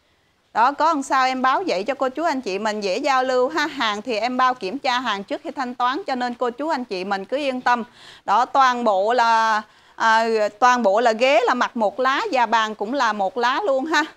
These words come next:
Đó, những hàng mà cô chú anh chị mình kiểm tra hàng không đúng thì cứ hoàn trả về cho em.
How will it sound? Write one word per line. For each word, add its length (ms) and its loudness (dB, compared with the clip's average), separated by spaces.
Đó, 260 2
những 280 -4
hàng 300 -2
mà 80 -2
cô 160 0
chú 160 -4
anh 180 0
chị 200 -2
mình 220 -4
kiểm 240 -4
tra 200 0
hàng 240 -4
không 240 -6
đúng 200 -2
thì 100 -6
cứ 160 -8
hoàn 260 0
trả 220 0
về 200 -2
cho 160 -2
em. 220 2